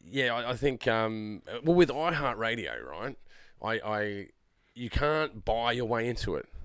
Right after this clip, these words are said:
and you gotta apply. You gotta apply, and they can reject you. They go, "No, you don't have enough viewership," uh, or they can go, "No, uh, your content isn't, uh, great, or you're not technically proficient." There's a whole bunch of reasons why.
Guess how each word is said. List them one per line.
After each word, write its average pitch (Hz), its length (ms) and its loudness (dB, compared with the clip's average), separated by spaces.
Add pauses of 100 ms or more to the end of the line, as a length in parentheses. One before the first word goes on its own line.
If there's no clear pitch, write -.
(260)
and 98 360 -4
you 98 140 -10
gotta 113 240 0
apply. 113 760 -2 (280)
You 107 80 -10
gotta 104 100 0
apply, 110 420 -2
and 117 100 -2
they 101 80 -4
can 95 180 -4
reject 101 420 0
you. - 220 -8 (440)
They 110 80 -4
go, 110 120 0
"No, 117 260 2 (280)
you 104 100 -2
don't 107 140 0
have 101 100 -2
enough 101 180 -6
viewership," 104 340 -4 (480)
uh, 101 120 -4
or 110 200 2
they 104 100 0
can 107 80 -4
go, 104 180 0
"No, 117 320 0 (120)
uh, 98 60 0
your 101 140 -4
content 110 420 -6 (160)
isn't, 98 380 -8 (680)
uh, 107 100 -6
great, 151 320 4
or 123 100 0
you're 110 80 -2
not 117 140 -4
technically 98 480 -10
proficient." 123 680 -4
There's 104 140 -2
a 104 40 -2
whole 120 180 2
bunch 110 220 -2
of 92 100 -4
reasons 95 380 -8
why. 82 300 -10